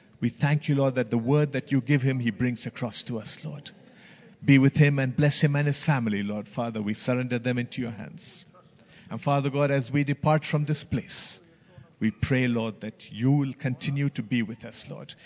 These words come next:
You will continue to speak into our inner being, Lord Father. That these words which we have heard today, Lord, your words, will continue to ring in our ears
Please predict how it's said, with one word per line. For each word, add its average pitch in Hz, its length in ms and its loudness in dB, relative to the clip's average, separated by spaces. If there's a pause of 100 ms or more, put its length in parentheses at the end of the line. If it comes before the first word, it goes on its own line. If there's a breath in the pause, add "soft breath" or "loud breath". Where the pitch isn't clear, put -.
(120 loud breath)
You 175 140 10
will 214 140 8
continue 202 480 6
to 196 140 2
speak - 460 6
into 202 260 8
our 208 160 8
inner 208 240 6
being, 180 380 4
Lord 131 280 -2
Father. 110 340 -8 (440 loud breath)
That 160 200 8
these 226 340 10
words 226 360 10
which 220 220 6
we 214 120 8
have 208 160 6
heard 226 320 6
today, 208 300 8
Lord, 143 380 0
your 202 360 8
words, 196 600 4 (680 soft breath)
will 170 240 12
continue 208 540 6
to 180 140 6
ring 190 320 8
in 226 120 6
our 208 240 8
ears 170 720 2